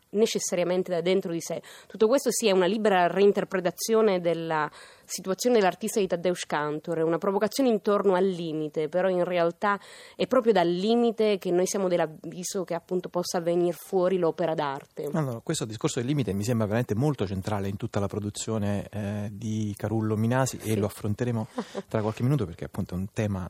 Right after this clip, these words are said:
Speaker 2: credo, anche piuttosto interessante. Sì, va detto che questo spettacolo del Fringe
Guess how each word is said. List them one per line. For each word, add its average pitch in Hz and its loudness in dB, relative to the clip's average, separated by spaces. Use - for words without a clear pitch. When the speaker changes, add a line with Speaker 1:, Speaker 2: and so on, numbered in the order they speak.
Speaker 2:
credo, 92 -6
anche 101 -8
piuttosto - -10
interessante. 95 -6
Sì, 156 -4
va 104 -6
detto 139 -2
che 90 -8
questo - -4
spettacolo 107 2
del 98 -2
Fringe 127 0